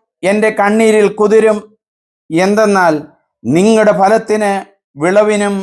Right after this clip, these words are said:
എതിരായി യുദ്ധകാഹളം മുഴങ്ങുന്നു.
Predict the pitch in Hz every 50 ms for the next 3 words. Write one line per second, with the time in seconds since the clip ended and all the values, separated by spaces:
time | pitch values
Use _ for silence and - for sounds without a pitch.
0 | 185 - _ _ _ _ _ _ _ - 175 185 202 185 196 226 220 214 208 202
1 | 196 196 196 190 180 190 202 190 214 226 226 - 185 185 185 180 165 185 175 180
2 | 170 170 165 - _ _ _ _ - 156 165 170 180 175 170 170 170 175 170